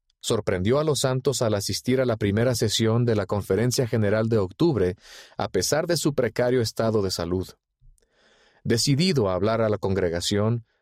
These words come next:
se paró con inestabilidad en el púlpito y su cuerpo, de gran tamaño, temblaba por el esfuerzo.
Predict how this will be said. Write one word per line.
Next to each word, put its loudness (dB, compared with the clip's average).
se -4
paró 0
con 0
inestabilidad -2
en 0
el -2
púlpito -2
y 0
su -4
cuerpo, -2
de -2
gran -2
tamaño, 0
temblaba 0
por -2
el -2
esfuerzo. -6